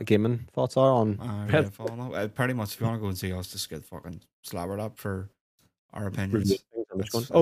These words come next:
Speaker 1: Oh,
Speaker 2: wild.
Speaker 1: before you go, um, Street Fighter right now is a four out of five. Diablo is, I'd say, a good three.
Speaker 2: Uh, I would say three point five at the minute.
Speaker 1: For Diablo? I was only joking too. Yeah. Uh,
Speaker 2: At
Speaker 1: could be a
Speaker 2: least.
Speaker 1: four.
Speaker 2: Could be. I think it's
Speaker 1: Three point five.
Speaker 2: gonna be a four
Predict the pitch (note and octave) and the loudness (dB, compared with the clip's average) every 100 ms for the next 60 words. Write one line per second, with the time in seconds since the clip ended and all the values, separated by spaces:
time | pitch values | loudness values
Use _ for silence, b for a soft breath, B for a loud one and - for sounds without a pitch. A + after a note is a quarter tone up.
0 | D#3+ E2+ E2 F#3 D#3 B2 C#3+ - _ _ | 8 6 6 10 10 12 10 8 _ _
1 | _ _ - B2 A#2+ B2+ - _ _ _ | _ _ 2 6 6 2 -6 _ _ _
2 | _ - - D#3 D#3+ C#3+ C#3 B2 B2 A#2 | _ -14 6 6 10 10 10 10 8 6
3 | - A#2 A#2 A#2+ A2+ B2 A#2 - _ _ | 8 8 10 8 10 8 6 -8 _ _
4 | _ - B2 A2+ A#2+ A#2+ A#2 A2 G#2+ G#2 | _ 2 6 10 8 8 4 2 2 2
5 | A2+ A2 B2 B2+ B2+ D#3 F3+ - _ _ | -2 4 6 6 6 8 6 4 _ _
6 | _ _ _ _ _ _ _ _ _ _ | _ _ _ _ _ _ _ _ _ _
7 | _ C#3+ D3+ D3+ D3+ D3+ D#3 D#3 D#3 D3+ | _ -10 -6 -6 -6 -8 -8 -8 -6 -4
8 | D3+ - B2 A2+ G#2+ F#2+ G#2+ G#2 A2 A2 | -4 -2 -4 -2 -2 -2 -4 -2 -6 -6
9 | F#2 G2 _ _ _ _ _ _ - A2+ | -8 -10 _ _ _ _ _ _ -6 6
10 | A#2 D#3+ A3 E3+ C3 G2 E2 - C3 D3+ | 6 8 4 4 2 2 -2 -6 -6 -4
11 | C#3+ _ - G1+ - _ A#2 A#2 A#2+ - | -6 _ -8 -8 -10 _ 2 4 4 2
12 | - A2 - F#3+ D3+ G#2+ F2 - _ _ | -6 -10 2 6 6 4 -2 -10 _ _
13 | _ - A2 G#2+ C3 A#2 A2+ G#2 G2 G2 | _ -10 -6 0 4 6 6 2 0 -2
14 | F#2+ F#2 E2 G#2 | -2 -4 -4 -6